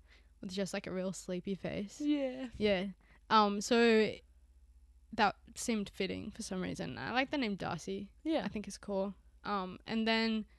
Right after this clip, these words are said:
Speaker 1: Lane is a combination of my first name and last name.
Speaker 2: Ah.
Speaker 1: I mean, middle name,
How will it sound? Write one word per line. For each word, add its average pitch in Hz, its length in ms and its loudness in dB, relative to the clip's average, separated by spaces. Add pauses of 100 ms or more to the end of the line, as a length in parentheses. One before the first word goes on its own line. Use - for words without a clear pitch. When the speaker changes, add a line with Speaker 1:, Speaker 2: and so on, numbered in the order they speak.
(260)
Speaker 1:
Lane 233 500 2
is 208 160 -2
a 202 60 -4
combination 202 720 -4
of 196 280 -6
my 190 320 -6 (100)
first 175 360 -8
name 190 340 -8
and - 220 -10
last - 320 -16
name. - 80 -18 (840)
Speaker 2:
Ah. 208 400 -4
Speaker 1:
I 214 40 2
mean, 214 340 2
middle 208 220 2
name, 160 300 -4